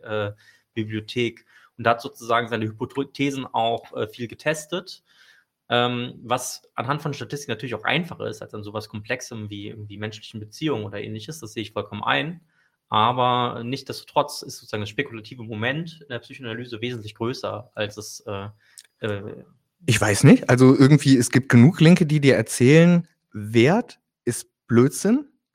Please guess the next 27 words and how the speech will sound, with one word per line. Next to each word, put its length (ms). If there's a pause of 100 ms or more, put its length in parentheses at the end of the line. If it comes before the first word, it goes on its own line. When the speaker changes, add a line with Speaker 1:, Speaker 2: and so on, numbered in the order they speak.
(340)
Speaker 2:
Jede 380
Idee, 320
sich 180
auf 160
Wert 220
zu 140
beziehen, 360
ist 200
Unsinn. 460
Die 160
Idee, 260
dass 200
Marx 420
Wert 220
überwinden 560
will, 160
muss 240
Speaker 1:
Ja, 100
aber 100
das 140
hab 40
ich 80
Speaker 2:
weggeschmissen 140
Speaker 1:
gar 40
nicht 80
Speaker 2:
werden. 260
Speaker 1:
gelesen. 200